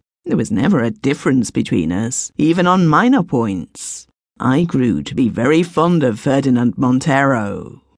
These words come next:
He was always full of good spirits and was the most brilliant conversationalist I ever knew. Wherever he went, he was a favourite, and at that time we went out a good deal into society. Montero was a handsome man,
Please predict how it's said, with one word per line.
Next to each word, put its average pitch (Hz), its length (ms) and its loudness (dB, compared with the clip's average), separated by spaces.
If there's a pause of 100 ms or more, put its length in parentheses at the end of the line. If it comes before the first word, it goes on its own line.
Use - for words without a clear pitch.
(200)
He 320 100 0
was 247 140 2
always 147 540 0
full 262 340 2
of 127 160 -2
good 123 200 0
spirits 123 800 -2 (160)
and 139 120 0
was 120 100 0
the - 60 -4
most 123 260 0
brilliant 131 520 0
conversationalist 139 1000 0
I 139 120 4
ever 180 180 4
knew. 165 720 2 (560)
Wherever 113 480 0
he 160 180 4
went, 104 360 -2
he 131 340 0
was 147 160 2
a 151 80 2
favourite, 143 800 -2 (180)
and 131 140 0
at 104 80 -2
that 165 220 0
time 120 420 0
we 190 160 4
went 104 280 -2
out 120 240 -4
a 151 40 0
good 170 400 -2
deal 160 280 2
into 104 260 -2
society. 127 1200 -4 (480)
Montero 190 640 0
was 135 200 2
a 139 60 4
handsome 156 580 2
man, 95 560 -6